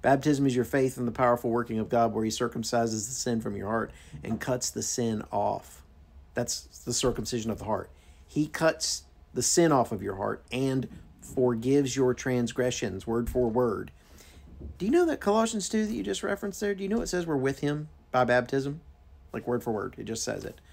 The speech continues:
With him in, by, or through baptism, depending on the, the, uh, translation. Did you know that? You think you can be saved without being water baptized? You think you can be saved without being with Jesus.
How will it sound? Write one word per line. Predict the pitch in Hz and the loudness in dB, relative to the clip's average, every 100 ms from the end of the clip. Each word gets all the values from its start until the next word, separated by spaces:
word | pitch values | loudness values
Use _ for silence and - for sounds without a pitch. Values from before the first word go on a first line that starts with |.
| - - - | -20 -8 0
With | 143 | 2
him | 156 127 - | 4 2 2
in, | 151 165 196 - - - - - - | 2 2 0 -6 -20 -20 -20 -20 0
by, | 123 123 139 147 - | 4 6 6 2 -2
or | 117 | -4
through | 113 135 120 101 92 - - | -2 2 2 2 -4 -10 2
baptism, | 123 113 113 98 | 4 4 0 -4
depending | 101 98 127 117 113 | -6 -4 -2 0 0
on | 110 | -2
the, | 101 101 - - - - - | -2 -6 -8 -20 -20 -16 -6
the, | 117 110 | -4 -4
uh, | - | -6
translation. | - 139 120 117 110 - - 127 - - - - - - | -4 0 0 0 -2 -2 -8 -12 -16 -20 -20 -20 -20 -12
Did | - 117 | -8 -4
you | 208 | -2
know | 320 | 0
that? | 349 330 - - - - - - - - - - - - - - - - - | 2 2 -2 -12 -20 -20 -20 -20 -20 -20 -20 -20 -20 -20 -20 -20 -20 -20 -4
You | 135 | -2
think | 185 202 185 | 2 2 2
you | 175 | 0
can | 160 | 0
be | |
saved | 143 156 147 | 2 4 4
without | 143 135 | 4 2
being | 127 123 | 4 4
water | 120 123 | 4 4
baptized? | 127 127 - 143 147 - - - - - - - - | 6 4 4 0 0 -6 -12 -14 -14 -14 -14 -14 -12
You | 104 120 196 | -2 2 2
think | - 120 113 | 2 0 0
you | |
can | 117 | -2
be | 208 | -2
saved | 120 139 147 | 0 2 2
without | 117 110 113 | 2 -2 0
being | 123 | -2
with | 127 123 | -2 -2
Jesus. | 165 165 85 - - | -2 -2 -6 -10 -12